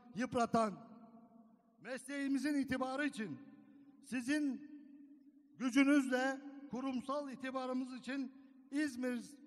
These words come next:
Barosu'nun söz sahibi olması için var gücümüzle çalışıyoruz. Bundan sonra da çalışacağız.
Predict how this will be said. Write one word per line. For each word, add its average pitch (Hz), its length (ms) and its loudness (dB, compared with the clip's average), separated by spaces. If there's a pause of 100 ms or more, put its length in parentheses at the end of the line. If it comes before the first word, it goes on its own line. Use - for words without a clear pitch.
(160)
Barosu'nun 262 760 6 (140)
söz 269 180 6
sahibi 247 380 -4
olması 240 560 0 (360)
için 254 640 0
var 254 180 6
gücümüzle 220 600 0
çalışıyoruz. 233 680 0 (500)
Bundan 226 320 -2
sonra 214 280 -2
da 226 120 -2
çalışacağız. 170 640 -6